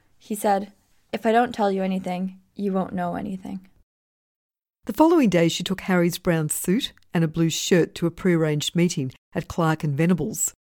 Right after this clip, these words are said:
Speaker 2: Meados was wearing blue denim overalls, plaid shirt and a red jacket. Mary gave him the parcel and he told her to go straight home on the next streetcar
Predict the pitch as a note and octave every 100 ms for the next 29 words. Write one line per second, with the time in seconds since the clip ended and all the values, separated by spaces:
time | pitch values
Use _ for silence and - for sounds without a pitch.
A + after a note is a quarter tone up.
0 | _ _ _ _ _ _ _ _ A3 C#4
1 | F#3+ - - F3+ - F3 E3+ D#3 G3+ G3+
2 | F3 D#3 - D#3+ D3 D3+ D#3+ A3 - -
3 | _ _ - G#3 F#3+ E3+ - D#3+ D3 -
4 | - D#3+ D#3 D#3+ C3+ F#3 G3+ - - -
5 | - _ _ _ _ _ _ _ _ -
6 | F#3+ F#3 E3+ F#3+ G3 F3 C#3+ - C#4 D4+
7 | - E3 D3+ - - F3 F3 A3 G3+ D#3+
8 | F3+ E3+ - D3+ D3 - - A3+ E3 -
9 | - D#3+ D#3 E3+ - - F3+ F#3 - E3
10 | C#3+